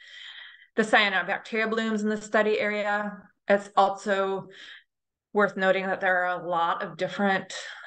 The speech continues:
sources of nutrients coming into the Delta, and realistically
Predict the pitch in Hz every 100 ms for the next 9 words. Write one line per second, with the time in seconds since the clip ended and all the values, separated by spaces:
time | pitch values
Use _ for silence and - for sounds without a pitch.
0 | - - - 170 175 208 196 170 180 180
1 | 175 175 202 196 185 - - 190 214 240
2 | 254 262 262 247 254 247 247 247 254 240
3 | 240 - 185 180 180 190 180 185 185 196
4 | 196 208 196 185 185 180